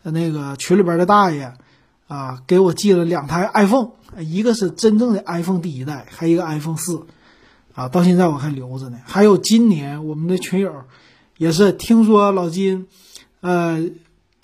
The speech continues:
电脑的显示器坏了，是吧？然后特意给我寄来一个显示器，这戴尔的，还是能旋转的，我现在还在用呢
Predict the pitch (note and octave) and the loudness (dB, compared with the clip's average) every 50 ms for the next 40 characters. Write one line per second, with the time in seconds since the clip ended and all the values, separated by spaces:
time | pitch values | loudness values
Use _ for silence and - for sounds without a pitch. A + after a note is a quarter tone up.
0 | _ _ - B3+ A#3+ A#3+ A#3 G#3+ F3+ - F#3+ F#3+ G3 - G3+ F3 D3+ D3+ F#3 F3+ | _ _ 2 4 6 6 6 6 4 2 2 2 2 2 0 0 0 -2 -2 0
1 | - B3 D#4 D#4 A#3+ - - - - - G3+ F#3+ F#3 D#3+ C#3 C3 B2+ A#2+ F#3+ F#3+ | 2 4 4 4 4 2 -4 -8 -2 0 2 2 0 0 -4 -10 -8 -4 -2 0
2 | F#3 F3 E3 D3+ - - _ _ _ _ _ _ _ _ _ E3 E3+ F#3 G3+ G#3 | 0 0 -2 -4 -12 -18 _ _ _ _ _ _ _ _ _ -4 0 2 2 2
3 | G3+ G3+ - _ - - - A#3 A#3 A#3 A3+ G3 G#3+ G#3 F3 - - G#3+ G#3 F3+ | 2 -2 -8 _ -8 -2 0 0 0 0 0 0 0 0 -2 -2 -2 -2 -2 -2
4 | E3+ E3+ E3 E3 E3 F3 E3+ - E3+ C3+ A#2+ D3 C#3+ - - G3+ D#3+ C#3+ D#3 D#3+ | -2 -2 -2 -2 -2 -4 -6 -8 -10 -12 -14 -14 -10 -8 -8 -8 -6 -8 -8 -6
5 | - G3+ F#3+ E3+ D#3 D#3+ D3 C#3 B2+ C3 C3 - - D3+ E3+ F3 G3 G3+ F3 F3 | -4 -2 -2 -2 -4 -6 -10 -12 -12 -12 -12 -10 -6 -4 -2 0 0 2 2 2
6 | F3+ - - E3 E3 F#3 F#3 F#3+ - - - B2+ B2+ - - _ - - - - | 0 0 0 0 2 2 2 0 -2 -6 -12 -16 -16 -16 -18 _ -20 -20 -20 -20
7 | _ _ D#3+ E3 E3 D#3+ A3 A3+ A#3+ A3+ - - D#3+ D3+ D#3 D3+ D#3 E3+ F3+ E3 | _ _ -4 -2 2 4 4 4 4 2 0 -2 -4 -4 -2 -2 -2 -2 -4 -4
8 | D3 C#3 C3 | -6 -8 -10